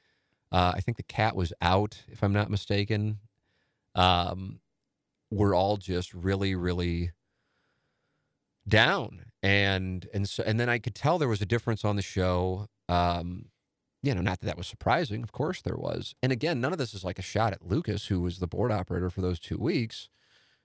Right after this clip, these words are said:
Uh, it's, it, it's not surprising. It does, it doesn't matter who it would have been. It would have been, it could have been Stedman, who, for those who go back to the,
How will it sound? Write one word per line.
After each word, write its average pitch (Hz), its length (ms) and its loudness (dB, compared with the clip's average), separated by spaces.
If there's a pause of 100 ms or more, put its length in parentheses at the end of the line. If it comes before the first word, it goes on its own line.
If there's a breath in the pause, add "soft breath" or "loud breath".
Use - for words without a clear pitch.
(160 soft breath)
Uh, 101 460 6
it's, 107 160 -6
it, 107 180 -8 (200)
it's - 180 -4
not 120 160 2
surprising. 135 480 0
It 120 80 2
does, 147 140 2
it 127 120 -2
doesn't 139 200 0
matter 127 180 2
who 131 180 0
it 254 60 -6
would 101 160 0
have 82 140 -4
been. 85 320 -6 (440)
It 110 120 2
would 117 160 2
have 107 100 0
been, 113 260 -4
it 131 120 0
could 165 100 0
have 156 60 0
been 139 100 -2
Stedman, 139 560 0
who, 95 320 4
for 90 180 -2
those 101 280 0
who 107 80 2
go 98 180 0
back 104 360 0
to 104 100 -2
the, 90 260 -2